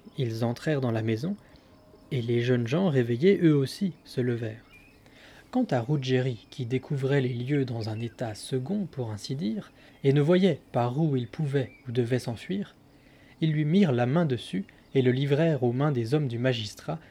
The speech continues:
chargé des affaires criminelles de la ville, accouru sur les lieux, ameuté par tout ce remue-ménage. On le présenta au magistrat, et comme il avait la réputation d'un dangereux individu,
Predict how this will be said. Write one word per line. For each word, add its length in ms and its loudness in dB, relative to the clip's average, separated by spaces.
chargé 380 -2
des 200 -2
affaires 340 -2
criminelles 500 2
de 80 2
la 140 2
ville, 280 -4
accouru 440 0
sur 260 -4
les 100 -2
lieux, 280 -4
ameuté 580 0
par 300 -4
tout 160 -4
ce 160 -8
remue-ménage. 1000 -4
On 60 -4
le 100 -4
présenta 540 -4
au 40 0
magistrat, 580 -6
et 80 -6
comme 200 -2
il 120 -2
avait 160 -2
la 120 -2
réputation 600 -6
d'un 180 -6
dangereux 600 -2
individu, 600 -8